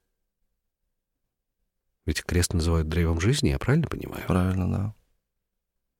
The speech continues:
Speaker 1: Для меня, вот,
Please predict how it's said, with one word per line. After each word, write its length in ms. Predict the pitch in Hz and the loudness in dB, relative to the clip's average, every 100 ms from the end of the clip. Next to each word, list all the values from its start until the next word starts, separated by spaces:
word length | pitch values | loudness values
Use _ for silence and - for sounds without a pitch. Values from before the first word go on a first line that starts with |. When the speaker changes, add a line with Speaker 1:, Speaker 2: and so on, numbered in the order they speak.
| _ - | _ -4
Speaker 1:
Для 220 | 76 78 | 2 2
меня, 440 | 73 71 78 117 - _ _ _ _ _ _ _ _ _ _ _ _ _ _ _ _ _ _ | 2 2 2 2 -2 _ _ _ _ _ _ _ _ _ _ _ _ _ _ _ _ _ _
вот, 160 | - | -6